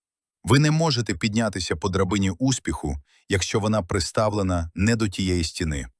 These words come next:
Переконайтеся, що стіна правильна. Звичка номер три.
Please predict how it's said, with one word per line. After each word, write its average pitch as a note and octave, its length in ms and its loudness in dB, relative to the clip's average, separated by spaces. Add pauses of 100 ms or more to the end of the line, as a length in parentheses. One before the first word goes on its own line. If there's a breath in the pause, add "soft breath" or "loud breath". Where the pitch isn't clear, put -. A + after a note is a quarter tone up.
(480)
Переконайтеся, A2 840 0
що F2 220 -4
стіна G2 600 -2 (200)
правильна. D#2 640 -2 (840)
Звичка B2 480 4
номер C3 320 2
три. D#2 380 -4